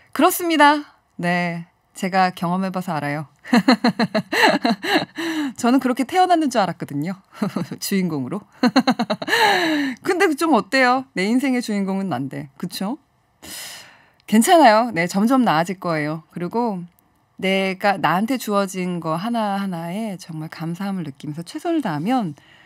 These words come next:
그거야말로 최고가 아닐까라는 생각이 듭니다.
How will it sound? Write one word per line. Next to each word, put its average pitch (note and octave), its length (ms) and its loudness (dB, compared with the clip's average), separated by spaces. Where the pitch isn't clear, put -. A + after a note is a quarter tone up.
그거야말로 B3 720 0
최고가 E4 380 -6
아닐까라는 E3 540 -8
생각이 F#3 260 -10
듭니다. D3 520 -12